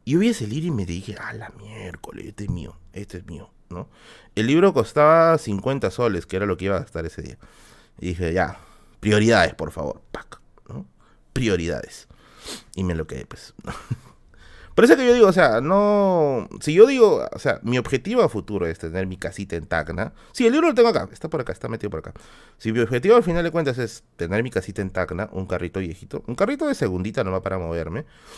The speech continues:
eh, mi biblioteca, mi salita, mi terraza y mi, mi cuarto, suficiente. No necesito más. No necesito más, suficiente. ¿Para, para qué más?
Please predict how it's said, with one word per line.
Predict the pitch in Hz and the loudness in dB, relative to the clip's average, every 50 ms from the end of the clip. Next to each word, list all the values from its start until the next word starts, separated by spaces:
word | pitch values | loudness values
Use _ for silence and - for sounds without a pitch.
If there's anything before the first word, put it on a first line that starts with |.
| - - - _ _ _ - | -20 -20 -20 _ _ _ -6
eh, | 98 98 95 90 90 87 87 | -2 -2 0 0 0 -2 -2
mi | 95 98 98 | 0 0 0
biblioteca, | 98 95 92 98 98 98 151 156 147 156 156 156 | 2 0 0 0 0 2 0 0 0 0 -2 -2
mi | 147 123 | -2 -2
salita, | - - 101 113 127 135 - - 135 123 | -4 -4 -2 -2 -4 -4 -4 -4 -4 -4
mi | 110 - | -4 -4
terraza | - 92 92 113 139 143 139 - 147 123 | -2 -2 0 2 0 0 0 -2 -4 -4
y | 104 | -4
mi, | 95 95 90 90 90 | -4 -4 -4 -4 -6
mi | 95 98 | -6 -4
cuarto, | - 185 202 214 202 262 269 262 - _ _ - - | -4 -2 -2 -2 -2 -4 -8 -8 -10 _ _ -20 -18
suficiente. | - - 87 87 85 95 85 - - - - - _ _ - - | -14 -10 -10 -8 -6 -6 -6 -6 -8 -14 -18 -20 _ _ -14 -8
No | 98 107 110 | -4 -2 -2
necesito | 101 92 98 - - - | -2 -4 -4 -8 -12 -12
más. | - - - _ _ _ _ _ _ _ - - - - _ _ _ - | -12 -14 -20 _ _ _ _ _ _ _ -20 -20 -20 -20 _ _ _ -12
No | - 110 117 | -8 -6 -4
necesito | 110 107 98 95 85 82 | -4 -6 -6 -10 -12 -14
más, | 76 80 _ _ _ _ _ | -16 -18 _ _ _ _ _
suficiente. | 95 92 92 92 90 78 87 - - _ _ _ _ _ _ _ _ _ _ _ _ _ _ _ _ - | -12 -10 -10 -10 -12 -14 -14 -18 -20 _ _ _ _ _ _ _ _ _ _ _ _ _ _ _ _ -12
¿Para, | 85 87 87 | -10 -8 -8
para | 85 - - 104 107 120 | -8 -6 -4 -2 0 0
qué | 160 147 | 0 0
más? | 101 85 - - - | 0 -2 -8 -12 -20